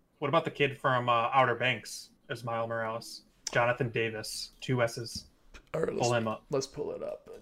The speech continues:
Speaker 2: Jonathan Davis?
Speaker 1: Yeah, two S.
Speaker 2: Oh, yeah. He's a good actor, too.
Speaker 1: Doesn't he? He kinda looks, he, he's, I, I feel like he would have the build.
Speaker 2: Yeah.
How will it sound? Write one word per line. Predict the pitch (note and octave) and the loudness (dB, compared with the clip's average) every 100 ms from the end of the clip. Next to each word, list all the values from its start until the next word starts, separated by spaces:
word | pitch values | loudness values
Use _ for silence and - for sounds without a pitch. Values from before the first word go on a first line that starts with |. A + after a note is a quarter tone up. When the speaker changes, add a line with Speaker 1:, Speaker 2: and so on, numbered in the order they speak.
| - - | -18 -6
Speaker 2:
Jonathan | E3+ E3 E3 - D3+ | -2 -2 -2 -4 0
Davis? | C#3+ F3 A3+ - - - - - - - _ - | 0 0 -2 -4 -8 -10 -20 -20 -20 -20 _ 0
Speaker 1:
Yeah, | A#2+ A2 - - | 2 2 -2 0
two | D3 A#2 | 2 4
S. | A2 - - - - - _ - _ _ - - - - - _ _ - - - - _ _ _ _ _ _ _ _ _ _ - | 0 -6 -8 -8 -8 -16 _ -20 _ _ -20 -20 -20 -20 -20 _ _ -20 -18 -20 -20 _ _ _ _ _ _ _ _ _ _ 0
Speaker 2:
Oh, | D3 A3+ | 2 4
yeah. | C#4 C3+ C#3+ C#4+ C#4+ - - | 2 2 2 2 0 0 -6
He's | C3 F#3+ | -4 -2
a | B3+ | 2
good | G#3 | 4
actor, | D3 F3 - - A#2+ | 4 2 -2 0 0
too. | - F#3 G#3 | 2 0 4
Speaker 1:
Doesn't | B2 C3+ | 4 6
he? | C#3 C3+ | 6 6
He | C#3 | 4
kinda | F3 E3+ D3 | 4 8 8
looks, | D#3+ D#3 - - - | 8 4 -4 -6 -4
he, | D3+ D#3+ | 0 0
he's, | C3 D#3+ E3 E3 - - D#3 | 4 4 4 2 -4 -4 2
I, | D3+ - - | 2 0 -6
I | D3 | -4
feel | C3+ E3 | 4 6
like | D#3 | 6
he | D#3 | 6
would | D3+ | 6
have | D3 | 6
the | C3 | 4
build. | B2 B2+ C#3 D#3 - - - | 6 6 6 2 -10 -18 -4
Speaker 2:
Yeah. | B2 D#3 | 2 4